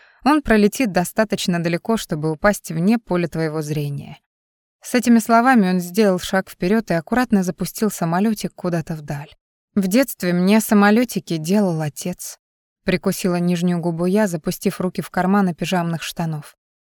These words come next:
Так до сих пор и не научилась нормально их конструировать самостоятельно. "Кто твой отец?"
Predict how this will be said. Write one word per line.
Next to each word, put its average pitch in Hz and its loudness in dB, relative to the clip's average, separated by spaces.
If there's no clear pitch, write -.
Так 269 2
до 262 2
сих 247 0
пор 277 4
и 262 8
не 240 8
научилась 233 4
нормально 175 2
их 170 -4
конструировать 175 0
самостоятельно. 160 -6
"Кто - 0
твой 254 2
отец?" - -6